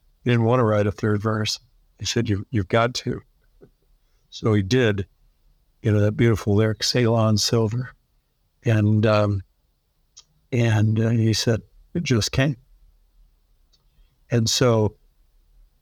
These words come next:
that art combined with these messages,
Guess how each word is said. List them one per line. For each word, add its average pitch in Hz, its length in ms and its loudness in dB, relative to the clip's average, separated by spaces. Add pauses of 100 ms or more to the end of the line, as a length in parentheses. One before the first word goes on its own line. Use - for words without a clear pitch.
(360)
that 131 440 0 (160)
art 135 540 -2 (500)
combined 117 640 0
with 107 480 -4 (760)
these 120 360 0
messages, 113 760 -2